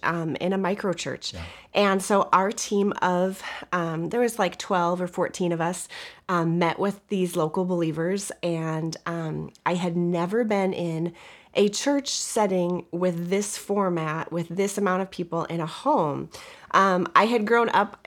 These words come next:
Speaker 1: l-, her-, hearing about house churches, and honestly, they had a really bad reputation for a few reasons, and you probably have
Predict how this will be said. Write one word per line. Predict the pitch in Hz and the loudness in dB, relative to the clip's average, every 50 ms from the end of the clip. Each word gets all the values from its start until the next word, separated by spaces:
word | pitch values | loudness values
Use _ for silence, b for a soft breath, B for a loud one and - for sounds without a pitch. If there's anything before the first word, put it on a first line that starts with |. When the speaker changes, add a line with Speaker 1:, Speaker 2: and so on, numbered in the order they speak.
| - - | -14 -8
Speaker 1:
l-, | - - - - | -6 -2 0 0
her-, | 208 185 220 254 | 2 4 4 4
hearing | 240 226 - 277 277 277 277 269 | 4 4 4 4 4 6 6 6
about | 254 240 220 214 - - | 6 6 6 6 6 4
house | - - 196 214 214 - | 4 4 4 4 4 2
churches, | - 233 226 226 - 226 220 220 214 - - | 0 -2 0 0 2 2 2 2 2 0 0
and | 185 190 185 185 185 B B B B B - | 2 2 2 2 0 B B B B B 4
honestly, | - 185 202 220 214 - 269 277 | 6 6 6 4 2 2 0 2
they | 311 294 254 226 208 | 4 4 4 4 6
had | 208 190 180 180 180 - | 6 6 6 6 6 4
a | - 185 | 2 2
really | 185 170 175 165 170 175 | 2 4 4 4 4 2
bad | 180 170 160 151 147 156 165 156 | 2 2 2 4 4 2 2 0
reputation | 147 143 151 - - - - 233 311 302 - 277 202 156 147 | -2 -2 -2 -4 -4 0 2 2 2 2 2 2 0 0 0
for | - - 202 | 0 0 0
a | 190 | 0
few | 180 - 196 196 190 | 0 0 -2 -2 -2
reasons, | 170 165 147 151 151 175 185 220 226 - | 0 0 -2 -2 0 0 -2 0 -2 -2
and | - 180 | 0 0
you | 180 202 214 | 0 0 0
probably | - 208 170 170 170 170 180 | 2 2 4 4 4 4 2
have | 175 170 160 151 151 151 151 | 2 2 4 4 2 2 -2